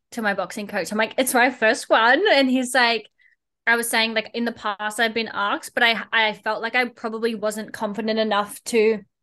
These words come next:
Speaker 1: riff or flow. And, like, obviously, you know, like,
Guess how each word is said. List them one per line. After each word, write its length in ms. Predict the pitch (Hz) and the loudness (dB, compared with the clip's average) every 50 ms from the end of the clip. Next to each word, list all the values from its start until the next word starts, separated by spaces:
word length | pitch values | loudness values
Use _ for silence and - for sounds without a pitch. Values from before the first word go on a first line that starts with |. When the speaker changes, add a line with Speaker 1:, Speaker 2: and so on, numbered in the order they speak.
| _ _ _ _ _ _ _ _ _ _ _ - | _ _ _ _ _ _ _ _ _ _ _ -4
Speaker 1:
riff 380 | 220 240 254 262 262 254 254 | 2 4 4 4 4 2 0
or 80 | 240 226 | -4 -4
flow. 300 | _ - 233 226 226 226 | _ -2 0 2 2 2
And, 100 | 220 214 | 0 0
like, 220 | 214 208 208 208 _ | -2 -6 -8 -10 _
obviously, 440 | - 220 214 214 214 208 - 226 220 | -8 -6 -4 -4 -4 -6 -4 -6 -6
you 160 | 214 208 208 | -4 -4 -6
know, 220 | 202 202 196 196 196 | -4 -4 -4 -4 -4
like, 280 | 196 202 196 190 190 | -4 -4 -4 -4 -4